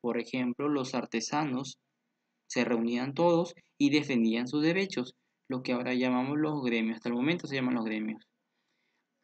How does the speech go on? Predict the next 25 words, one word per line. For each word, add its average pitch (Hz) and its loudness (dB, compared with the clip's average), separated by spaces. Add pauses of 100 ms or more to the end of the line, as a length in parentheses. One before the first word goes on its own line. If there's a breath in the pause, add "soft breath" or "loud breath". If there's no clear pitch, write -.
(280)
Los 147 2
gremios 175 2
también 156 2
se 156 0
le 147 2
puede 127 0
considerar 120 -4
como 127 2
asociaciones 131 0 (100)
encargadas 147 2
de 147 -2
reglamentar 127 -2
el 175 4
salario, 147 4 (420)
punta 127 -2
acá, 143 -2 (260)
el 127 2
salario, 131 0 (280 soft breath)
la 143 2
calidad 139 2
de 151 2
producto 170 2
y 175 0
los 165 2 (100)
precios. - -2